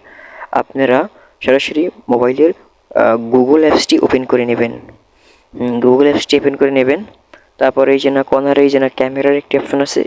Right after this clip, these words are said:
এখানে একটা ক্লিক করে দিবেন, পরে অ্যালাউ করে দিবেন। তারপরে এই যে না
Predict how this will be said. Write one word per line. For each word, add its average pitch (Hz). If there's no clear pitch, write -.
এখানে 135
একটা 139
ক্লিক 131
করে 120
দিবেন, 107
পরে 131
অ্যালাউ 135
করে 139
দিবেন। 151
তারপরে 135
এই 131
যে 131
না 131